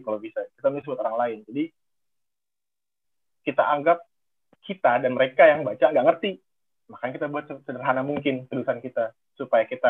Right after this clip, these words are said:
ngerti, makin enak nulisnya, yang baca, yang baca pun enak ngebacanya. Oh, ini tulisan ini ringan ya, enak dibaca ya, karena bahasa saya mudah dimengerti. Boleh pakai bahasa yang rumit itu boleh,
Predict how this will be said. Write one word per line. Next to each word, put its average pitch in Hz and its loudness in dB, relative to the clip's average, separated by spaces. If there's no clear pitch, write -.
ngerti, 131 -2
makin 123 -4
enak 113 -10
nulisnya, 120 -4
yang 156 -4
baca, 101 -4
yang 120 2
baca 104 0
pun 160 -12
enak 175 -8
ngebacanya. 123 -4
Oh, 143 -6
ini 160 -4
tulisan 131 -8
ini 156 -8
ringan 147 0
ya, 131 4
enak 123 -2
dibaca 113 4
ya, 117 6
karena 117 2
bahasa 110 4
saya 131 0
mudah 120 -2
dimengerti. 113 -8
Boleh 143 0
pakai 127 -8
bahasa 117 -4
yang 120 -12
rumit 139 -10
itu 156 -8
boleh, 101 -6